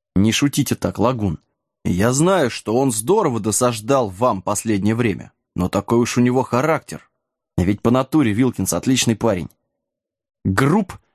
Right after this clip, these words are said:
невоздержан, недисциплинирован, трусоват,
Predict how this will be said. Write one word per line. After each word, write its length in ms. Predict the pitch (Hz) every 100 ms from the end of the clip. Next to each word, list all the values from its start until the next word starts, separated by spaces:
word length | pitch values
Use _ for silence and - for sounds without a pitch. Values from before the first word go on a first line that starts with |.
| _ -
невоздержан, 920 | 98 113 120 92 90 170 120 101 82
недисциплинирован, 960 | 113 123 123 120 123 123 170 151 95 87
трусоват, 760 | 123 120 120 113 135 175 -